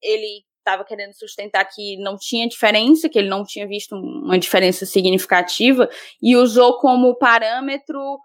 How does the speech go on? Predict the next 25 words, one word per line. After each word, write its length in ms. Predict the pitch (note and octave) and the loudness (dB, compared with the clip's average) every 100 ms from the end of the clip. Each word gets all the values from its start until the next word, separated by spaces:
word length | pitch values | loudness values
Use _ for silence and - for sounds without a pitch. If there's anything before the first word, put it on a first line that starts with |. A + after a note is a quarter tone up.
| _ _ | _ _
o 100 | A3+ | -2
jogo 220 | B3+ B3 | 0 0
contra 240 | C4+ C4+ | -4 -6
o 40 | C4+ | -10
Flamengo, 680 | - C4+ B3+ B3 A#3+ F3+ | -8 -8 -8 -10 -12 -12
né? 200 | F3+ G3 A3+ _ | -10 -12 -14 _
Se 180 | - | -10
a 60 | G#3 | -10
gente 320 | G#3 G#3+ - | -10 -16 -16
invertesse 680 | A3+ A3 A#3+ _ A#3+ A3+ A3+ | -12 -10 -12 _ -4 -4 -6
o 40 | G#3+ | -16
empate 540 | G#3+ - A#3 B3+ A#3 | -12 0 0 0 -8
do 100 | A#3+ | -6
Grêmio 480 | G#3+ A3+ C4 C#4 C#4+ | -4 -2 -4 -6 -6
com 220 | C#4+ B3+ | -8 -10
o 20 | |
empate, 600 | B3+ C4 - A#3+ - - _ | -12 -12 -4 -4 -4 -16 _
cronologicamente, 1040 | - C4 C#4+ A#3 G#3+ G#3+ A3+ A3+ A3 C4+ - - - _ | -4 0 2 2 2 0 -4 -4 -6 -8 -10 -20 -20 _
o 80 | A#3+ | -2
empate 400 | A#3+ A3 A3 G#3+ | 2 0 0 -2
do 80 | A#3 | 0
Grêmio 320 | A3 A3 A#3+ | 2 0 -2
com 160 | C4+ | -2
o 60 | A#3+ | 0
empate 560 | B3+ C4 G#3+ A#3 - | -2 2 2 2 -6